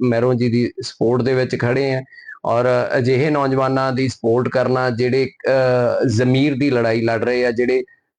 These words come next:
ਜ਼ਮੀਰ, ਜਾਗਦੀਆਂ ਜ਼ਮੀਰਾਂ ਵਾਲੇ ਨੌਜਵਾਨ ਆ, ਉਹਨਾਂ ਦੀ ਸਪੋਰਟ ਕਰਨਾ ਇਹ ਸਾਡਾ ਫਰਜ਼ ਬਣਦਾ ਹੈ। ਔਰ ਸ਼ੇਰੇ ਪੰਜਾਬ ਜਥੇਬੰਦੀ ਦਾ ਇਹ ਫੈਸਲਾ ਵਾਕਈ ਸ਼ਲਾਘਾਯੋਗ ਹੈ। ਉਮੀਦ ਕਰਦੇ ਹਾਂ ਤੁਹਾਨੂੰ ਅੱਜ ਦੀ ਇਹ ਵੀਡੀਓ ਪਸੰਦ ਆਈ ਹੋਵੇਗੀ।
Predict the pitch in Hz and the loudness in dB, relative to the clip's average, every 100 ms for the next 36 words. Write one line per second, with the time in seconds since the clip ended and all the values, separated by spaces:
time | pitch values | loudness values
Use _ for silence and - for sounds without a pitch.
0 | 107 127 123 131 143 135 127 - 135 123 | -4 0 2 2 2 2 -2 -4 -6 -2
1 | 131 139 151 147 135 127 123 123 120 120 | 0 0 0 0 0 0 0 0 -2 -2
2 | 113 110 113 123 131 - 147 147 147 139 | 0 0 0 0 -2 -2 -2 0 0 -2
3 | 123 - 123 113 123 120 131 131 - - | -4 -2 -2 0 -2 0 -2 -6 -12 -16
4 | - 127 139 120 131 123 120 120 120 131 | -4 -2 0 -2 -2 -2 -2 -2 0 0
5 | 135 135 147 143 - - - 123 135 - | 0 0 -2 -4 -12 -14 -4 0 0 -2
6 | 131 151 165 170 170 151 127 135 123 120 | -2 0 0 2 2 2 0 -2 0 0
7 | 107 113 110 117 117 113 110 - 123 120 | 0 0 0 0 0 -2 -4 0 0 0
8 | 117 - - 120 110 143 139 135 131 139 | -2 -8 -10 -6 -4 -2 -2 0 0 0
9 | 147 147 143 151 147 _ _ _ - 135 | 0 0 2 0 -2 _ _ _ -4 0
10 | 147 170 175 170 170 175 175 160 147 131 | 2 2 0 0 2 0 0 0 0 0
11 | 120 127 127 120 113 123 123 113 123 120 | -2 0 0 0 0 0 0 -2 -2 0
12 | 131 139 131 131 131 131 | 0 2 2 0 0 -2